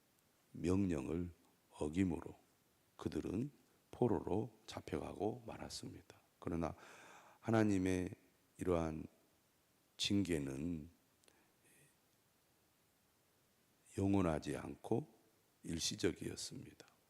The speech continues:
칠십 년이 지나자 하나님이 다시 그들을 회복하시죠.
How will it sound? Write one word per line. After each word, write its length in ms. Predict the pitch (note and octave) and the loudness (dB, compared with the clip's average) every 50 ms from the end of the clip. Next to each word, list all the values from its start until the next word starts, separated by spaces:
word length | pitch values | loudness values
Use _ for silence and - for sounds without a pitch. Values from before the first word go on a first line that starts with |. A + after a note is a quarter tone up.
| _ _ | _ _
칠십 320 | _ - - A2 - - A#2 | _ -6 -2 0 0 2 2
년이 320 | G#2 F#2+ F2 D#2 D2 D2+ | 2 2 2 0 -2 -4
지나자 640 | - - - E2 D2 D2+ C#2+ - - - F#2+ G#2+ B2 B2+ - _ _ _ | -4 -2 -2 -2 -2 -4 -6 -6 -6 -4 -4 -4 -4 -6 -10 _ _ _
하나님이 460 | - - G2 F2 E2 D#2 C#2+ D2+ - | -4 0 0 2 2 0 -2 -4 -8
다시 340 | - - - - - - - | -8 -10 -6 -6 -6 -6 -4
그들을 460 | - - D2+ D#2+ D#2 E2+ G#2+ C#3 D#3+ - - - - - - - - _ _ _ | -6 -4 -4 -2 0 2 2 0 0 -2 -12 -20 -20 -20 -20 -20 -20 _ _ _
회복하시죠. 1080 | - - - B2+ A2 - - - - - F2+ - - - - - - - - - - | -8 -2 0 0 0 0 -4 -10 -10 -8 -6 -6 -6 -6 -8 -8 -8 -6 -6 -6 -8